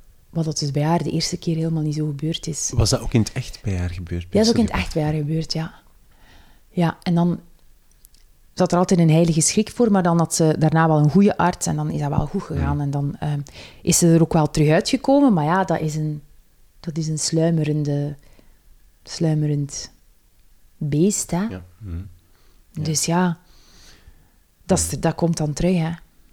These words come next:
Speaker 1: Vreselijk.
Speaker 2: Mhm. En Sylvia Plath heeft dan zelf ook zelfmoord gepleegd, hè?
Speaker 1: Ja,
Speaker 2: Eh,
Speaker 1: uiteindelijk
Speaker 2: toch,
Speaker 1: is
Speaker 2: hè?
Speaker 1: het, is het haar gelukt, hè.
Speaker 2: Ja.
Speaker 1: Helaas.
Speaker 2: Vreselijk verhaal, ja.
Speaker 1: Ja.
Speaker 2: Ehm, heb jij ook, je zei, "Ik lees hele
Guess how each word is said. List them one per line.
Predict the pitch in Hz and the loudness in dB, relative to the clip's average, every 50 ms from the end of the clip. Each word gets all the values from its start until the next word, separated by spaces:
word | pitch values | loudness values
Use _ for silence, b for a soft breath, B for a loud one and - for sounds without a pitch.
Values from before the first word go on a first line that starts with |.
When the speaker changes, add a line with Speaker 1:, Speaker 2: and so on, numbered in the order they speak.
| _ _ _ _ _ _ _ - - 104 | _ _ _ _ _ _ _ -20 -20 -18
Speaker 1:
Vreselijk. | - - 143 143 139 - - 139 139 139 - - - - | -10 -8 -6 -4 -4 -4 -4 -6 -6 -8 -10 -14 -14 -10
Speaker 2:
Mhm. | - 95 87 85 90 98 90 87 - _ _ _ _ _ _ b b b b b b b b b b b b b b - - | -10 -8 -8 -8 -10 -10 -14 -18 -20 _ _ _ _ _ _ b b b b b b b b b b b b b b -10 -4
En | 104 104 87 | -2 0 0
Sylvia | - - 101 80 85 80 | 2 0 0 0 0 -2
Plath | 85 - 87 85 82 | -2 -4 -6 -6 -6
heeft | 101 95 - | -6 -8 -6
dan | - 85 82 | -6 -6 -4
zelf | - - 85 87 101 - | -4 -2 -4 -4 -4 -6
ook | 98 95 95 - - - - - - - _ _ - | -10 -10 -10 -12 -14 -16 -16 -20 -20 -20 _ _ -14
zelfmoord | - - 95 90 - 95 90 87 - | -8 -8 -8 -6 -6 -6 -8 -8 -8
gepleegd, | - - - - - 82 - - | -14 -18 -16 -12 -10 -10 -10 -10
hè? | - 104 | -12 -14
Speaker 1:
Ja, | 110 113 110 - _ | -14 -14 -16 -20 _
Speaker 2:
Eh, | - 98 92 190 170 | -10 -2 2 2 2
Speaker 1:
uiteindelijk | 170 170 175 180 165 170 185 190 - | 2 2 0 0 2 2 2 2 0
Speaker 2:
toch, | - - - | -4 -4 -4
Speaker 1:
is | 180 160 | -2 0
Speaker 2:
hè? | 180 - | 0 -2
Speaker 1:
het, | - - | 0 0
is | 180 175 | 2 2
het | 180 165 | 2 2
haar | 190 165 160 | 2 0 2
gelukt, | 151 160 147 151 151 - - - | 2 2 2 0 0 -2 -4 -4
hè. | 180 202 | -2 -2
Speaker 2:
Ja. | 233 - 85 87 - - - - _ _ _ _ | -2 -2 -4 -6 -8 -10 -16 -20 _ _ _ _
Speaker 1:
Helaas. | - 156 147 139 139 143 156 160 - - | -6 -4 -2 -2 -2 -4 -4 -6 -8 -8
Speaker 2:
Vreselijk | - 90 82 - - - - | -8 -8 -10 -10 -14 -16 -16
verhaal, | - 85 87 87 98 101 | -14 -12 -12 -12 -12 -10
ja. | 92 85 87 - B B B B B B B B B B | -12 -12 -12 -14 B B B B B B B B B B
Speaker 1:
Ja. | 175 170 160 - - - _ _ - - - | 0 0 0 -2 -4 -12 _ _ -20 -20 -14
Speaker 2:
Ehm, | - 95 98 95 95 95 - _ _ _ _ | -8 -6 -6 -6 -6 -8 -12 _ _ _ _
heb | - 92 98 98 - - | -10 -10 -10 -10 -8 -4
jij | 113 104 98 - - | -2 -2 -2 -2 -4
ook, | - 135 143 139 - - - - _ - - - _ _ | -4 -4 -4 -4 -8 -12 -14 -18 _ -20 -20 -20 _ _
je | 123 113 95 | -6 -6 -4
zei, | 92 98 101 104 107 101 - - - - - - - - _ _ _ _ | -2 -2 -2 -2 -2 -4 -8 -12 -20 -20 -20 -20 -20 -20 _ _ _ _
"Ik | - 104 92 - - 104 | -12 -12 -10 -10 -10 -6
lees | 104 101 95 92 - | -4 -4 -2 -4 -2
hele | 92 98 95 95 - | -2 -2 0 0 -2